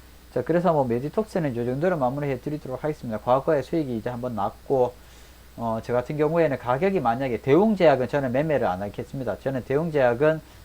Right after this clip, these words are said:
매매를 하지 않고요. 메디톡스를 가격이 많이 빠져주게 됐을 때는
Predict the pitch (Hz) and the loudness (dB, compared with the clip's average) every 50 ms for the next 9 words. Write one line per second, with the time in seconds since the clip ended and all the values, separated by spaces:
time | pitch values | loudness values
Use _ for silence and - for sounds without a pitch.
0 | - - 135 143 156 147 131 120 117 147 156 139 139 131 143 147 - - 110 101 | -8 -4 -2 -2 0 0 0 0 0 0 0 0 0 0 -2 -2 -6 -4 -2 -2
1 | 101 107 - - - - - - - - - - 117 120 151 170 - 233 226 - | -2 -2 -4 -8 -20 -20 -20 -20 -20 -16 -8 -6 -4 -2 -2 0 0 0 0 0
2 | - 175 147 131 123 - 123 131 147 185 170 156 127 120 127 147 143 - - 151 | 0 2 2 2 2 2 2 2 2 2 0 0 0 -2 -2 -2 -4 0 2 2
3 | 170 170 226 208 190 165 139 120 123 131 123 - 123 113 - 117 117 135 147 160 | 4 4 2 0 0 0 -2 -4 -4 -6 -6 -8 -6 -4 -4 -2 -2 0 -2 -2
4 | 170 | -2